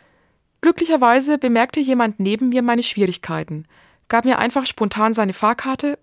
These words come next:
und ich konnte das Drehkreuz samt Kindern und Gepäck passieren. Und zum Glück haben mir dann auch gleich zwei junge Männer geholfen, den Kinderwagen die Treppen zum Bahnsteig hinunterzutragen.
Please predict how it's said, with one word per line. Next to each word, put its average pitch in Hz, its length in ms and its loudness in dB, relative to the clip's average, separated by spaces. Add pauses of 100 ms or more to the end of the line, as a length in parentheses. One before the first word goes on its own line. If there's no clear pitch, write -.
(160)
und 226 160 0
ich - 100 -4
konnte 294 240 2
das 240 160 -2
Drehkreuz 233 560 0
samt 226 260 -2
Kindern 247 300 0
und 226 180 -4
Gepäck - 400 -6
passieren. 175 520 -8 (1040)
Und 233 120 -4
zum 240 140 -2
Glück 277 340 -4
haben 254 220 0
mir 262 100 2
dann 254 140 0
auch - 180 -4
gleich 226 240 -2
zwei 240 200 0
junge 247 200 2
Männer 220 260 2
geholfen, 214 600 -2
den 196 180 -4
Kinderwagen 208 640 -2
die 202 100 -12
Treppen 208 320 -4
zum 247 140 -4
Bahnsteig 160 460 -4
hinunterzutragen. 156 800 -8